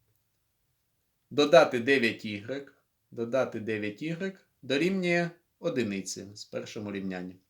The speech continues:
Тобто ми отримали лінійне рівняння з однією змінною, тепер зі змінною ігрек. Ту, яку нам, значення якої нам потрібно знайти. Чотири помножить на мінус два буде мінус вісім. Додати дев'ять ігрек дорівнює одиниця.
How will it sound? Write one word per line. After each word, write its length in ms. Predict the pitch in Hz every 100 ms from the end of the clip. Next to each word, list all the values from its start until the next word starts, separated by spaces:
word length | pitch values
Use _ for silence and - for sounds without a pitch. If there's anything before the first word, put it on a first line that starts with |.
| _ _ _ _ _ _ _ -
Тобто 240 | 156 147
ми 140 | 147
отримали 440 | 143 147 135 131 131
лінійне 400 | 135 147 127 123
рівняння 440 | 143 208 247 220
з 80 | 135
однією 380 | 120 135 139 120
змінною, 480 | 123 190 208 175 151
тепер 300 | 170 170 143
зі 160 | 110
змінною 420 | 107 127 151 143
ігрек. 440 | 123 107 104 104 - _ _ _ _ _
Ту, 100 | -
яку 240 | 170 - 135
нам, 320 | 131 135 117
значення 520 | - 123 156 - 117 110
якої 280 | 110 160
нам 160 | 123 135
потрібно 400 | 120 120 120 117
знайти. 320 | 113 113 110
Чотири 280 | 104 - 175
помножить 420 | 170 139 131 131
на 80 | 127
мінус 280 | 123 120 113
два 200 | 113 104
буде 220 | 110 117
мінус 360 | 135 117 104 110
вісім. 460 | 104 104 135 160 - _ _ _ _ _ _ -
Додати 440 | 123 143 127 123
дев'ять 420 | 110 120 110 104
ігрек 400 | 117 117 151 165
дорівнює 600 | 160 110 117 131 135 139 139 - _
одиниця. 680 | 123 127 120 104 98 - 104